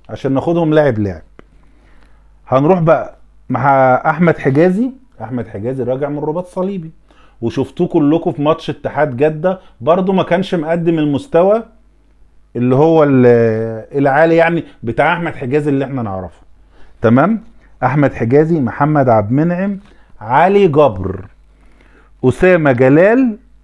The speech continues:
احمد سامي. علي جبر، اسامه جلال، احمد سامي، خط الظهر بتاع بيراميدز.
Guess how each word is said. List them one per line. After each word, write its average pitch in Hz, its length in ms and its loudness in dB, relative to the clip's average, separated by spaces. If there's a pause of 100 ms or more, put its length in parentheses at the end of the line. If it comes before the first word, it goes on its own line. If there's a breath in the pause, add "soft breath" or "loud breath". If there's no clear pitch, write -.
(140)
احمد 170 400 -2
سامي. 110 380 -4 (320 soft breath)
علي 202 280 2
جبر، 151 380 2
اسامه 202 340 -4
جلال، 156 380 2
احمد 190 320 -8
سامي، 202 440 -10 (300 soft breath)
خط 202 460 -4
الظهر 156 540 0
بتاع 127 280 -4
بيراميدز. 110 760 -6